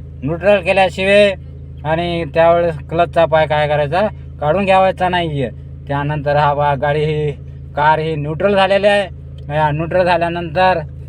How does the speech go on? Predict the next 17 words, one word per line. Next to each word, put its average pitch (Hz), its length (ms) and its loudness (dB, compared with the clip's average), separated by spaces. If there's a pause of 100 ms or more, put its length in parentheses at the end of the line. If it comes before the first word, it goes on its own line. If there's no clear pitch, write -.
(160)
त्यानंतर 156 400 2
आपण 147 300 0
इग्निशन 147 560 -4
स्विच 151 300 -4
काय 139 260 0
करायचं 151 380 2
आहे, 180 140 4 (480)
बंद 151 340 0
करावायचं 139 560 0
आहे. 98 220 -12 (360)
तर 123 80 2
अशा 143 280 2
प्रकारे 147 560 0 (320)
तुम्हाला 139 300 2
मी 139 320 0 (500)
दहा 160 380 2
मिनिटामध्ये 151 720 -2